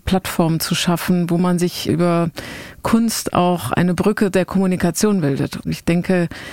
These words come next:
wir haben ein sehr, sehr starkes und wir sind ja ein sehr großes Unternehmen auch, dass wir eben stark uns da sozial und gesellschaftlich engagieren. Und es gibt auch den Arbeitskreis Corporate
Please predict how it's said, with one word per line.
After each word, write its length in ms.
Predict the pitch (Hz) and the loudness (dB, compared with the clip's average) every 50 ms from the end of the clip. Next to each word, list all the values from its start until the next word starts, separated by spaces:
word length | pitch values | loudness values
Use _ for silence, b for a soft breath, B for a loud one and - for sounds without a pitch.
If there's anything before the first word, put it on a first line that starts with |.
| B B B B B B - | B B B B B B -4
wir 460 | - 185 185 175 180 175 175 165 - - | 0 2 2 4 4 2 2 0 0 0
haben 200 | 170 175 180 185 | 0 0 2 2
ein 200 | - 139 156 165 | 2 2 0 0
sehr, 400 | 160 175 170 170 170 170 170 165 | 2 2 2 2 2 2 2 0
sehr 240 | 165 165 175 165 165 | 0 2 2 2 0
starkes 520 | - - - - 151 165 190 202 - 180 175 | 0 -2 0 0 2 2 2 0 0 0 0
und 200 | 151 156 147 156 | 0 0 0 0
wir 80 | 156 | 0
sind 160 | 160 170 165 | 0 0 0
ja 80 | 165 160 | 0 0
ein 100 | 156 156 | 0 0
sehr 160 | 156 156 151 | 0 0 -2
großes 400 | - - 165 175 175 - 180 185 | 0 0 0 0 0 0 -2 0
Unternehmen 640 | 180 180 165 - 170 165 160 165 165 170 170 160 - | 0 0 0 2 2 2 2 2 2 2 0 0 0
auch, 420 | 160 156 156 156 - - - - | 0 0 0 -2 -2 -6 -6 -2
dass 240 | - 151 151 - - | -2 -2 -2 -2 -2
wir 240 | 165 160 156 135 - | 0 0 0 0 0
eben 240 | 156 151 156 151 | 0 0 0 -2
stark 400 | - - - - 156 156 151 - | -2 -2 -2 0 0 0 0 -2
uns 240 | - 156 156 - - | 0 -2 -2 -2 0
da 160 | - 160 156 | 0 0 0
sozial 680 | 147 151 151 - - - - 160 160 160 170 180 180 170 | 2 0 -2 -2 -4 -2 0 0 2 2 2 2 2 2
und 200 | - 160 156 - | 0 0 0 0
gesellschaftlich 680 | - 151 147 156 160 - - 165 - - 156 143 - 156 | 0 0 2 0 0 0 0 -2 -2 -2 -4 -2 -2 0
engagieren. 680 | 156 147 147 147 143 143 160 156 165 156 143 143 147 147 - | 0 0 0 0 0 0 0 0 0 2 0 0 -2 -2 -4
Und 360 | - 190 170 165 165 160 151 | -2 0 0 2 2 0 0
es 240 | 151 - - - - | -2 -2 -4 -4 -2
gibt 500 | - 180 - - - _ - - - - - | -2 -2 -2 -4 -10 _ -8 -8 -8 -6 -4
auch 160 | - - - - | -4 -4 -2 0
den 180 | - - - | 0 0 2
Arbeitskreis 840 | - 151 180 196 208 196 - - - - - 180 175 175 175 - - | 2 0 2 2 0 0 -2 -4 -4 -2 0 2 2 2 0 -2 -2
Corporate 440 | - 180 175 - - 170 - - | 0 0 0 0 0 -2 -2 -2